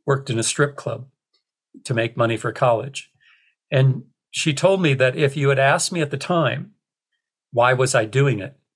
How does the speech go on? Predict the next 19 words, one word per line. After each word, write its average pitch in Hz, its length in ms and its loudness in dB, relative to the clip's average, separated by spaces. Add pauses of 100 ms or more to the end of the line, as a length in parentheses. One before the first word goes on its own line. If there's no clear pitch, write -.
(400)
I 135 60 0
would 113 140 -2
have - 80 -8
told 113 260 -2
you, 107 160 -4
"Well, 107 320 0
I'm 101 320 -6
sexually 107 460 -2
liberated 127 540 2
and 104 120 -2
I'm 98 120 -8
proud 107 260 2
of 101 60 -4
my 101 120 -8
body 139 480 2
and 107 140 -2
I 107 80 0
make 107 240 -4
money 123 440 0